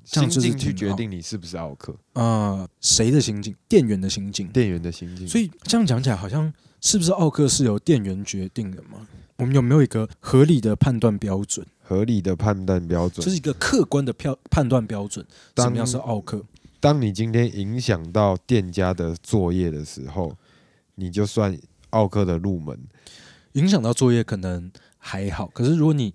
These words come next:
Speaker 1: 啊，也，啊，对，影响到说
Speaker 2: 影响到正常的程-，
Speaker 1: 对，对，对，
Speaker 2: 工作程序的时候。
Speaker 1: 就是比如说今天，现在店里面只有你一个
Speaker 2: 对，算
Speaker 1: 不忙，那你这样要克制一下就没有什么问题。
Speaker 2: 对。
Speaker 1: 可是如果你的，因为你很多很多要克制，然后你会影响到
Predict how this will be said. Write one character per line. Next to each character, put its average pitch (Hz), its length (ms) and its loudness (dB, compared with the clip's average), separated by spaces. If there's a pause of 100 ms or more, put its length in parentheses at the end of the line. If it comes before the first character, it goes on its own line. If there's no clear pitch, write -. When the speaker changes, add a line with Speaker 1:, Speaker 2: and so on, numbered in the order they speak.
(120)
Speaker 1:
啊， 135 160 2
也， 190 200 -2
啊， 151 140 4
对， 165 160 6
影 139 120 4
响 170 120 8
到 117 60 6
说 180 60 8
Speaker 2:
影 135 60 6
响 139 120 8
到 151 100 8
正 143 300 4
常 98 220 2
的 101 140 2
程-， - 240 0 (220)
Speaker 1:
对， 160 120 8
对， 143 120 8
对， - 0 -
Speaker 2:
工 123 100 8
作 131 120 8
程 - 20 2
序 - 60 4
的 - 20 4
时 - 80 4
候。 - 60 8
Speaker 1:
就 101 40 6
是 - 0 -
比 98 80 4
如 147 60 8
说 190 120 8
今 202 180 6
天， 202 80 2
现 202 140 4
在 170 60 -2
店 170 140 4
里 117 40 0
面 131 120 0
只 123 100 0
有 120 80 2
你 120 100 -4
一 101 180 -8
个 101 220 -4 (140)
Speaker 2:
对， 90 260 2
算 170 220 4
Speaker 1:
不 131 40 2
忙， 107 180 -2
那 139 120 4
你 117 60 0
这 127 80 -2
样 123 80 0
要 123 80 0
克 127 180 0
制 117 140 -4
一 107 40 -4
下 110 120 -2
就 107 60 -2
没 107 100 -6
有 104 80 -4
什 98 140 -10
么 90 80 -10
问 98 160 -4
题。 98 60 -2
Speaker 2:
对。 90 240 -2 (360)
Speaker 1:
可 - 120 -2
是 156 160 2
如 135 120 2
果 131 260 6 (600)
你 117 280 -4
的， 110 140 2 (180)
因 160 160 2
为 156 100 6
你 110 200 0
很 - 300 -4
多 127 180 4
很 120 120 2
多 107 140 2
要 110 100 4
克 113 200 0
制， 107 180 -2
然 101 80 2
后 113 100 0
你 104 80 -4
会 117 160 0
影 110 180 -6
响 110 140 -2
到 110 140 0